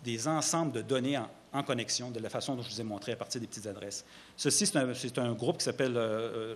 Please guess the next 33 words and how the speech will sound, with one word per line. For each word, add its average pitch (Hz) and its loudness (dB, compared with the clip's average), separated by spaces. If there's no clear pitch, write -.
Linked 147 4
Open 120 0
Data. 123 2
Autrement 143 4
dit, 139 2
ils 185 2
prennent 156 2
des 143 2
grands 165 8
corpus, 175 4
comme 123 -2
par 127 4
exemple, 143 2
euh, 113 2
vous 110 -4
avez 131 4
au 151 6
centre 151 4
D 135 8
B 151 6
pedia. 135 4
Bien, 135 0
D 147 2
B 170 4
pedia, 156 2
c'est - -2
une 143 2
version 131 0
de 131 2
Wikipédia 127 0
qui 165 -6
a 123 4
été, 143 -2